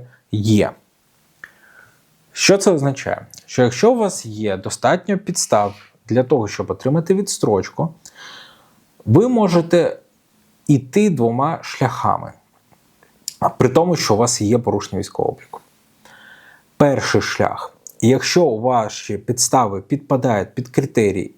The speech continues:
які дозволяє отримати відстрочку через Резерв Плюс,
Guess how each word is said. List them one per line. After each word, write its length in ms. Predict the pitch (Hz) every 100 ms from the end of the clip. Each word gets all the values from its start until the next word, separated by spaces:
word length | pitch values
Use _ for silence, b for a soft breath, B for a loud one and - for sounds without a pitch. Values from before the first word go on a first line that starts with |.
| -
які 440 | 110 139 135 131
дозволяє 1040 | 104 127 156 151 160 165 156 123 92 80 _
отримати 580 | - 123 135 117 98 95
відстрочку 800 | 95 120 - - 143 101 - 80 B B B B B B
через 460 | - 160 123 101 -
Резерв 480 | 113 95 107 90 -
Плюс, 680 | - 143 101 120 220 -